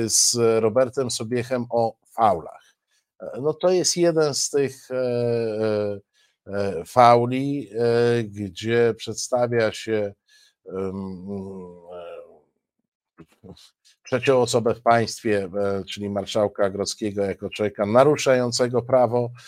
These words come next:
e, w, w momencie, kiedy wygłasza orędzie, a pana prezydenta Andrzeja Sebastiana, e, e, Dudę, e, jako,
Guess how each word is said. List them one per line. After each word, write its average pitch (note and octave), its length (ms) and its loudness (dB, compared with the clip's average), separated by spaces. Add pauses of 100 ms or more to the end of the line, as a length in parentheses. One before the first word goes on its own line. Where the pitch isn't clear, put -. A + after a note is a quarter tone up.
(340)
e, E2+ 60 -10 (1300)
w, A2+ 280 -12 (120)
w A#2 120 -8
momencie, A#2+ 440 0
kiedy A#2+ 240 -4
wygłasza A#2+ 520 2
orędzie, A#2+ 560 2 (440)
a C#3 440 4 (140)
pana A#2+ 300 6
prezydenta A2 920 0 (280)
Andrzeja G#2 420 0
Sebastiana, G2 960 -2 (520)
e, F2 60 -20
e, F#2+ 480 -2 (1700)
Dudę, G2+ 380 0 (200)
e, E2+ 100 -10 (960)
jako, F2+ 880 0